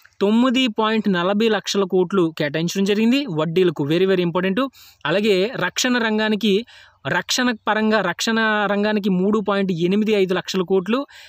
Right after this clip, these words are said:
రవాణా రంగానికి మూడు పాయింట్ ఐదు ఒకటి లక్షల కోట్లు, రాష్ట్రాలకు మూడు పాయింట్ ముప్పై నాలుగు లక్షల కోట్లు కేటాయించడం జరిగింది. ఇవన్నీ కూడా ఆర్డర్‌లో ఉంటాయి చూడండి ఫ్రెండ్స్. అంటే పై నాలుగు కూడా మూడు, మూడు, మూడు,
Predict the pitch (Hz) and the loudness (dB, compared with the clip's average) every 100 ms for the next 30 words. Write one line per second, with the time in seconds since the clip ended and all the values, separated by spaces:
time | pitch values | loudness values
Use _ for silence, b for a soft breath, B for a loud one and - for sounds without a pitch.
0 | B 139 160 190 254 269 240 220 220 208 | B -4 0 0 2 2 0 0 0 0
1 | 214 190 220 160 190 220 196 202 196 180 | 2 0 -2 0 2 2 0 -2 0 0
2 | 170 180 196 185 180 180 - 185 180 208 | 0 2 0 0 -2 -2 -2 -4 0 0
3 | 202 277 - B B 139 139 202 226 - | 0 -4 -4 B B -6 -2 -2 -2 -2
4 | 262 262 233 220 190 247 b b 135 143 | -2 -2 0 0 0 -2 b b -6 -2
5 | 196 214 190 208 202 190 180 - 190 180 | 0 0 0 -2 0 -2 -2 -2 -2 0
6 | 180 175 - 190 180 175 175 165 165 165 | 0 0 -2 -4 -2 -2 -2 -4 -4 -4
7 | 165 - 165 160 165 165 165 147 B B | -6 -6 -4 -2 0 0 0 -2 B B
8 | B 151 202 233 214 220 202 196 170 202 | B 0 2 2 2 2 2 2 2 2
9 | 208 202 202 190 190 185 175 180 175 262 | 2 2 2 0 0 0 0 0 0 -2
10 | - B B B 165 208 - 202 247 226 | -4 B B B -2 -2 0 0 2 0
11 | 220 220 214 214 214 190 202 240 _ _ | 0 0 0 0 2 0 0 -6 _ _
12 | _ _ _ - 151 170 208 208 214 190 | _ _ _ -6 -2 2 2 2 2 2
13 | 196 202 185 185 190 196 | 4 4 4 4 4 2